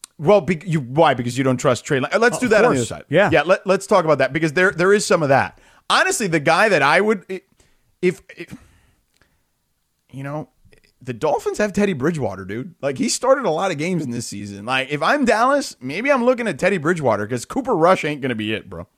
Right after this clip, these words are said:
Speaker 2: No. No, he's not.
Speaker 1: It, that ain't gonna happen. That ain't gonna work out so well for you. Uh, but Pepe, good to hear from you, buddy, and thank you for the text.
Speaker 2: Hola,
Speaker 1: Uh, all right.
Speaker 2: Pepe.
Speaker 1: Yeah,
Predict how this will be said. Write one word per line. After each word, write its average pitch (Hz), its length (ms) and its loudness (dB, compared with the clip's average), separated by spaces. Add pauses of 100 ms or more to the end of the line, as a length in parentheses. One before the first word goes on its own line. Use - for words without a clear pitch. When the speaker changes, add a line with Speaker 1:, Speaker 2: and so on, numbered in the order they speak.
(220)
Speaker 2:
No. 117 280 -6 (320)
No, 127 140 -2
he's 123 140 -4
not. 131 120 -2
Speaker 1:
It, 160 120 -4 (180)
that 143 140 0
ain't 190 120 2
gonna 156 140 0
happen. 127 340 0
That 127 120 0
ain't 202 100 0
gonna 175 140 2
work 151 160 2
out 135 180 2
so 98 80 -8
well 82 180 -12
for 76 140 -20
you. 85 60 -20 (500)
Uh, 117 380 2 (120)
but 123 220 -2
Pepe, 214 220 2
good 180 220 -2
to 208 100 0
hear 190 140 4
from 143 180 -4
you, 104 100 -6
buddy, 101 220 -6
and 101 100 -8
thank 139 200 -6
you 139 60 -8
for 127 100 -10
the 104 100 -8
text. - 280 -14 (120)
Speaker 2:
Hola, 151 200 2
Speaker 1:
Uh, 143 100 2
all 156 60 2
right. 196 120 2
Speaker 2:
Pepe. 151 140 -4 (420)
Speaker 1:
Yeah, 135 160 -4